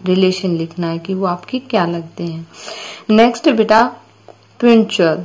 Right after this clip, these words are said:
पंक्चुअल क्या होता है कि समय का पाबंद। क्या होता है बेटा? समय का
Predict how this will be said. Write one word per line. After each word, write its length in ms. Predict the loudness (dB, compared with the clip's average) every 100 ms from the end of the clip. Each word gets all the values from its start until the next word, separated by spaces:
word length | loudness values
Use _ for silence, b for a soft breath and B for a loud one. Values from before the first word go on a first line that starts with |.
| -12 _ B B B 2
पंक्चुअल 380 | 4 4 2 2
क्या 200 | 6 6
होता 240 | 4 0
है 80 | -2
कि 120 | -2
समय 420 | -2 2 4 4
का 140 | 2 0
पाबंद। 520 | 0 -2 -2 -6 -8 -2
क्या 120 | 0
होता 280 | 0 0 -2
है 100 | -2
बेटा? 280 | -2 -4
समय 560 | -6 -2 0 0 0 -2
का 360 | -4 -4 -4